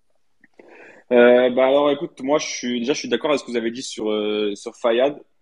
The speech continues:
Euh, c'est vrai que c'est un joueur qui, qui a énormément de talent et je pense que dans, dans l'avenir, il, si, s'il continue à perdurer comme ça et à persévérer, il peut, il peut avoir sa chance, euh,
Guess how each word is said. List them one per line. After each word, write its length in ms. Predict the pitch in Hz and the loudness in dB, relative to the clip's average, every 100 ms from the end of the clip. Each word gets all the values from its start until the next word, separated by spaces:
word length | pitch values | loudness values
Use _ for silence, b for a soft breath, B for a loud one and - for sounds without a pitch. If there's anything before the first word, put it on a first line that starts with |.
| _ _ _ - | _ _ _ -6
Euh, 380 | 107 107 104 104 | -2 -2 -2 -6
c'est 140 | 120 | -4
vrai 80 | 139 | -4
que 60 | 147 | -2
c'est 120 | 131 | -2
un 60 | |
joueur 260 | 120 135 - | 0 -2 -2
qui, 460 | - 120 117 113 110 | -6 -8 -6 -8 -6
qui 80 | 117 | -4
a 80 | |
énormément 340 | 117 123 135 135 | -2 -4 -4 -6
de 80 | 131 | -4
talent 360 | 139 151 175 | -4 -4 -6
et 40 | 139 | -10
je 80 | |
pense 200 | - 151 | -12 -14
que 60 | 135 | -10
dans, 200 | 127 123 - _ _ _ - | -10 -10 -12 _ _ _ -10
dans 120 | 127 | -6
l'avenir, 400 | 135 135 151 170 | -4 -4 -4 -4
il, 200 | 151 131 | -4 -6
si, 340 | - 139 135 123 | -10 -12 -12 -12
s'il 260 | - 139 | -12 -12
continue 360 | 139 131 151 147 | -10 -10 -8 -8
à 100 | 123 | -6
perdurer 380 | 131 131 143 139 | -6 -4 -4 -6
comme 160 | 135 | -8
ça 180 | 123 160 | -4 -2
et 40 | |
à 140 | 151 127 | -2 -4
persévérer, 580 | 131 - 131 135 160 170 | -6 -8 -6 -4 -4 -4
il 100 | - | -6
peut, 320 | 127 127 120 b b _ _ | -4 -4 -6 b b _ _
il 100 | 120 | -6
peut 140 | 147 | 2
avoir 220 | 143 143 143 | 2 2 0
sa 120 | 139 | -2
chance, 340 | - 160 - | -2 -6 -6
euh, 640 | 131 123 117 117 110 110 | -6 -6 -6 -6 -8 -10